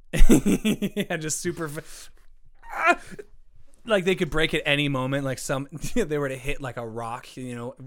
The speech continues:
r-, in their way running, and their arm just, just like, <laughs> yeah. But they're ninjas. They got, n-, you know, medical ninjutsu and all that. So,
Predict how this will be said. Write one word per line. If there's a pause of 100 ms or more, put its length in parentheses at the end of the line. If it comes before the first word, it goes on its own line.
r-,
in
their
way
running,
and
their
arm
just, (1200)
just
like, (840)
<laughs>
yeah.
But
they're
ninjas.
They
got,
n-,
you
know,
medical
ninjutsu
and
all
that.
So,